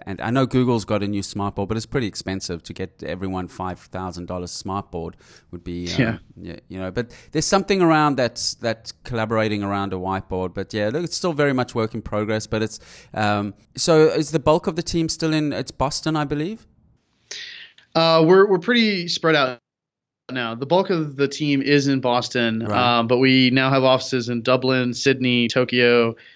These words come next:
Speaker 2: So yeah, there is actually a HubSpot office, uh, in Sydney. And then we just opened Berlin. Yeah, we just opened Berlin. So we, uh, we're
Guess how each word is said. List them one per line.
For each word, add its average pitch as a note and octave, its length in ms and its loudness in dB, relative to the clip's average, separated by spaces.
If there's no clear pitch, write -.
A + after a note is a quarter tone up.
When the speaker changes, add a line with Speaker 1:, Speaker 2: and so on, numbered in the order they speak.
Speaker 2:
So - 140 -2
yeah, D#3+ 180 4
there B2+ 120 4
is C3+ 100 4
actually C3+ 240 0
a - 20 0
HubSpot B2 180 -2
office, A2+ 300 -6
uh, A2+ 80 -6
in A#2 160 -6
Sydney. A2+ 320 -4
And C3+ 120 0
then C#3 140 2
we C3+ 80 2
just E3+ 240 0
opened E3 260 2
Berlin. D3 380 2
Yeah, A#2+ 100 0
we A#2+ 60 -2
just A#2 120 -6
opened C3+ 200 -2
Berlin. A2+ 320 -4
So A2+ 300 0
we, D3 200 6
uh, B2+ 400 4
we're C#3 280 4